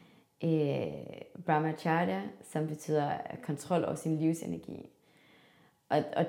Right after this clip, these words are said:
den er rigtig interessant i forhold til det her med, hvor, hvor bruger jeg rent faktisk min prana, altså hvor bruger jeg min livsenergi henne, og hvor kan jeg være mere kontrollerende omkring den. Øhm,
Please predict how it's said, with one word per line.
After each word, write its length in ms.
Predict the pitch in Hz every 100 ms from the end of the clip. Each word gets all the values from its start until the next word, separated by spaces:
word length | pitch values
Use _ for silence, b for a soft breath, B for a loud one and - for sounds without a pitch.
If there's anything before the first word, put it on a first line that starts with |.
| 190
den 180 | 180
er 140 | 156 175
rigtig 280 | 175 175 170
interessant 480 | 165 160 190 165
i 40 | 165
forhold 380 | - 160 160 -
til 160 | 175
det 120 | 165
her 100 | 160
med, 260 | 151 151 139
hvor, 360 | - 151 160 -
hvor 80 | 160
bruger 320 | - 165 175
jeg 160 | 185 180
rent 220 | 160 147
faktisk 340 | 135 143 156
min 160 | 160 156
prana, 400 | - 143 151 170
altså 160 | 156 156
hvor 120 | 156 156
bruger 140 | 160
jeg 100 | 165
min 160 | 165 156
livsenergi 640 | 160 165 - 160 151 165 - 151 - -
henne, 260 | 151 151 - B B B
og 80 | 143
hvor 200 | 151 160
kan 180 | 160 165
jeg 80 | 147
være 80 | 151
mere 240 | 151 156
kontrollerende 680 | 156 156 147 151 151 156 165
omkring 480 | 160 - 156 - -
den. 140 | - - B B B B B B B B -
Øhm, 720 | 175 165 156 156 151 147 -